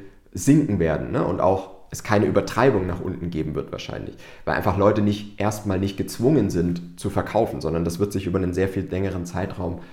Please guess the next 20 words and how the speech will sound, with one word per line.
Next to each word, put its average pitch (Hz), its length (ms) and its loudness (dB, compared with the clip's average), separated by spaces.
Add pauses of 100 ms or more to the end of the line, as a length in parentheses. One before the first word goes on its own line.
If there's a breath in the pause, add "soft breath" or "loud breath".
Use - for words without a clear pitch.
(240 loud breath)
ausleveln 87 600 2
sozusagen. - 600 -8 (560 loud breath)
Und 95 500 2 (840)
natürlich 143 380 2
ist 139 120 0
es 131 80 -2
schon 165 220 0
so, 143 100 0
dass 101 300 0
weniger 95 280 2
Nachfrage 160 460 -2
jetzt 160 140 -8
erstmal 139 340 -6
da 135 160 -2
sein 135 400 -4
wird 160 380 0
und 107 140 -2
auch 101 120 0
das - 160 -6
Thema, 98 480 0